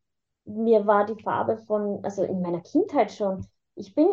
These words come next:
immer schon auf alles abgefahren, was irgendwie rosa war. Mich entspannt auch die Farbe wahnsinnig.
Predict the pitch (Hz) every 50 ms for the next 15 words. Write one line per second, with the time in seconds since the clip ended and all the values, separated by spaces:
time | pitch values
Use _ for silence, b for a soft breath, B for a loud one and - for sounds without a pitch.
0 | 392 - - 247 262 302 349 403 403 403 - 370 339 320 294 - - - 214 220
1 | 247 302 302 - - 240 240 - - 269 - 262 254 254 240 - 226 233 240 240
2 | 247 233 220 226 247 233 240 214 202 190 185 180 180 185 190 208 226 226 - -
3 | - 220 - - _ - 233 254 392 466 - - 196 190 190 - 208 202 - -
4 | 175 180 185 196 196 190 - 170 175 175 180 185 190 190 180 180 185 - _